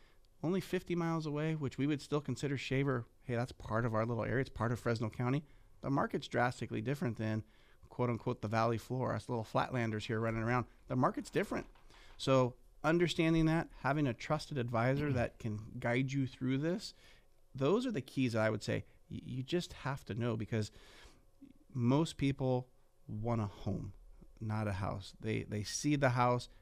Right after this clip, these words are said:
Speaker 1: they turn it into a home, they raise their families, they enjoy their retirement. I, i-, it's, I, I would say those are the things, making sure that you know what's going on in your local market.
Speaker 2: So speaking of local market, let's take Fresno Clovis.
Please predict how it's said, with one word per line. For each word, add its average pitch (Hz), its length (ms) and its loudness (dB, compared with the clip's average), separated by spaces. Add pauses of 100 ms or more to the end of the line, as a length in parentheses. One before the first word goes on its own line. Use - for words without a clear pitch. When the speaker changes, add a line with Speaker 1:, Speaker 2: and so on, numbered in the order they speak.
Speaker 1:
they - 200 -8
turn 151 280 0
it 139 100 2
into 120 200 2
a 113 80 0
home, 117 300 0 (240)
they 107 140 -4
raise 131 280 0
their 123 160 -2
families, 117 560 -2 (400)
they 113 140 0
enjoy 123 340 0
their 123 120 0
retirement. 113 720 -4 (460)
I, - 60 -8
i-, - 40 -4 (120)
it's, - 640 -6 (1400)
I, - 140 2
I 135 160 2
would 143 160 2
say 139 140 4
those 123 220 4
are 110 40 0
the 120 100 -2
things, - 320 -8
making 127 220 -4
sure 120 140 -4
that 113 100 -4
you 113 100 -2
know 113 520 0 (180)
what's 131 260 -8
going 107 320 -4
on 107 280 -2 (240)
in 107 140 -4
your 104 160 -2
local 101 360 -4
market. - 380 -10 (600)
Speaker 2:
So 120 280 -2
speaking 131 460 -6
of 120 80 0
local 104 340 0
market, 101 460 0
let's 120 180 -2
take 123 300 -4
Fresno 110 500 0
Clovis. 104 600 0